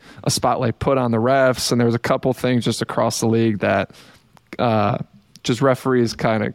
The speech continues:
got put in a bad place for about a week or two.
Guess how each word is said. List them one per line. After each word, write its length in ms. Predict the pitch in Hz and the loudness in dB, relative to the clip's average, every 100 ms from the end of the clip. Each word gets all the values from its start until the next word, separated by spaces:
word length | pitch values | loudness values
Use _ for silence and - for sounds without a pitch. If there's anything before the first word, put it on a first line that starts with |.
| _ | _
got 240 | - 107 - | -2 -2 -2
put 140 | 127 | -4
in 80 | 120 | -2
a 40 | |
bad 380 | 101 110 104 95 - - | 0 2 2 -2 -8 -10
place 320 | - 113 107 | -4 -2 -2
for 180 | - 107 | -2 -2
about 220 | 98 95 | 0 0
a 40 | 95 | 0
week 280 | 95 98 104 | -2 -2 -4
or 40 | |
two. 300 | - 151 117 | -2 -2 -2